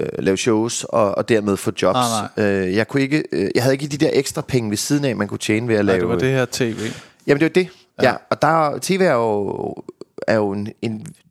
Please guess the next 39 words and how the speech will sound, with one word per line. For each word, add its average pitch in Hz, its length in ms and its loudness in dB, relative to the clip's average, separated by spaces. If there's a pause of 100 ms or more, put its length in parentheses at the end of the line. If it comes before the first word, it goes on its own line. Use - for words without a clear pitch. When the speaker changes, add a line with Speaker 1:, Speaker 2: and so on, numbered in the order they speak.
(100)
Speaker 1:
en 110 140 0
hektisk - 1000 -4
omgang, 120 460 -2
fordi 120 200 -6
der 113 120 4
er 107 60 4
så 113 120 -6
mange 107 220 0
om 104 80 -4
budet, 160 320 0
der 127 60 2
er 110 40 0
så 113 120 -8
mange, 107 160 0
der 104 60 -2
gerne 107 240 0
vil 135 100 -2
være 120 100 2
T - 100 -8
V-stjerner, 113 400 -2
der 107 80 -2
er 110 60 -2
så 123 100 -6
mange, 110 200 0
Speaker 2:
Ja. 120 60 -4
Speaker 1:
sådan, 120 240 -6 (380)
som, 104 520 -2
som 107 180 0
er 95 40 2
sjove 113 360 2
og 151 140 -4
dygtige, 143 460 -4
og 101 60 -4
som 98 180 -2
er 92 100 0
sjovere 123 540 0
og - 160 -6
dygtigere, 123 480 -2
end, 95 220 -6